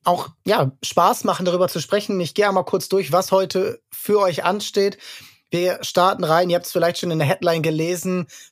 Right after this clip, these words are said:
Jordan Henderson zu Ajax. Was bedeutet das für ihn? Was bedeutet das aber auch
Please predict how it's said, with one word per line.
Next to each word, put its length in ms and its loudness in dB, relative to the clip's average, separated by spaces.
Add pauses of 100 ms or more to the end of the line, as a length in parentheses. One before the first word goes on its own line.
Jordan 300 4
Henderson 400 0
zu 160 -2
Ajax. 440 2
Was 200 -2
bedeutet 440 0
das 140 0
für 100 -4
ihn? 420 -4 (220)
Was 160 0
bedeutet 280 2
das 100 -2
aber 140 0
auch 180 0